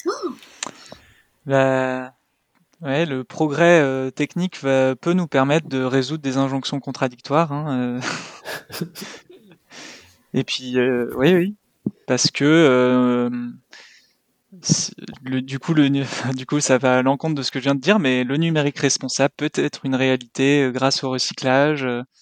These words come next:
Speaker 2: grâce, euh, à des mines, euh, bientôt, euh, qui, euh, se passeront de main d'œuvre humaine et qui, euh, seront des mines éthiques,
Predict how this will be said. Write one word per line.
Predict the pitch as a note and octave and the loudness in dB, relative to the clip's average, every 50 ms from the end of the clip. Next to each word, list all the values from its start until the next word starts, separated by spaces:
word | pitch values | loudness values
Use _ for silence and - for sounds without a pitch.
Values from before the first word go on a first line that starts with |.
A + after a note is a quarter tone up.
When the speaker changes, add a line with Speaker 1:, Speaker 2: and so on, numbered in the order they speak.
| _ - - - - _ _ _ _ | _ -20 -20 -20 -20 _ _ _ _
Speaker 2:
grâce, | - B2+ B2 C3 C#3 C3+ - - C3 | -6 -2 0 0 2 2 0 -2 -2
euh, | B2+ B2 B2+ B2 B2 B2 B2 B2 B2+ - - - - | -4 -4 -4 -2 -2 -4 -4 -4 -6 -8 -8 -4 -2
à | D3 C3+ | -2 0
des | C3+ C3+ | 2 0
mines, | C#3 C#3+ D3+ D#3+ E3 E3 | 0 2 2 2 2 2
euh, | D3 C#3 C3+ | 2 2 0
bientôt, | C3+ C#3+ C#3+ C3+ - - D#3 E3 E3+ E3 | 0 2 0 0 2 2 2 4 4 4
euh, | D3+ C3+ B2 | 4 2 0
qui, | - - - C3 C3 C3 | -4 -10 -14 -8 -6 -6
euh, | B2+ | -4
se | A#2 - B2+ | -4 -6 -6
passeront | A#2+ - C3 B2+ - - D3 C#3+ | -2 0 0 0 0 -4 -4 -2
de | C#3 C3+ | 0 0
main | C#3 C#3 C#3 | 2 2 2
d'œuvre | C3+ C#3+ C#3 C3 B2+ | 2 2 0 0 0
humaine | C#3 C#3 C#3 C#3+ D3+ D#3 D#3 | -2 0 2 4 4 4 2
et | C3+ C3 | 0 -2
qui, | - - - C3+ C3+ C3+ | -4 -8 -10 -4 -2 -2
euh, | C3 B2 B2 B2 B2 | -2 -2 -2 -6 -8
seront | B2 - - C#3 C#3 D3 | -8 -2 -2 0 0 0
des | C#3+ C#3+ C#3+ | 0 2 2
mines | D3 D#3 D#3+ D#3 - | 2 2 2 2 2
éthiques, | - D#3+ - - A3+ - - - - | 0 0 0 0 -4 -2 -4 -8 -8